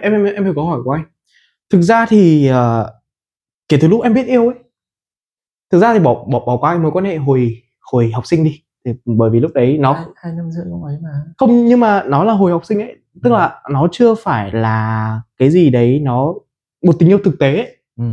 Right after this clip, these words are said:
Speaker 2: ừ, ok.
Speaker 1: Đấy. Đó. Thì so far thì chưa có người con gái nào cả. Nếu có một người con gái đủ hiểu chuyện đến thế thì em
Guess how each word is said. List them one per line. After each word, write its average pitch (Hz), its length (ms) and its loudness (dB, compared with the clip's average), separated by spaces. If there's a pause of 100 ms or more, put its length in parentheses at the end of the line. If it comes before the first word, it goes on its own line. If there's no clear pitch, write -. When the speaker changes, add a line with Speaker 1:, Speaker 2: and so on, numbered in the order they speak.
(120)
Speaker 2:
ừ, 123 60 -4 (160)
ok. 117 160 -4
Speaker 1:
Đấy. 113 320 -6 (360)
Đó. - 260 -2 (1000)
Thì 151 80 2
so 165 140 0
far 170 380 -2
thì 123 340 0 (680)
chưa 170 140 -2
có 156 120 0
người 165 140 -2
con 135 140 -2
gái 113 140 -2
nào 139 180 -4
cả. - 160 -20 (540)
Nếu 170 140 4
có 202 100 2
một 214 180 2
người 160 120 2
con 165 180 -4
gái 156 180 -2
đủ 175 160 2
hiểu 127 200 -4
chuyện 131 160 -8
đến 143 180 -4
thế 131 180 -2
thì - 60 -6
em 143 160 -6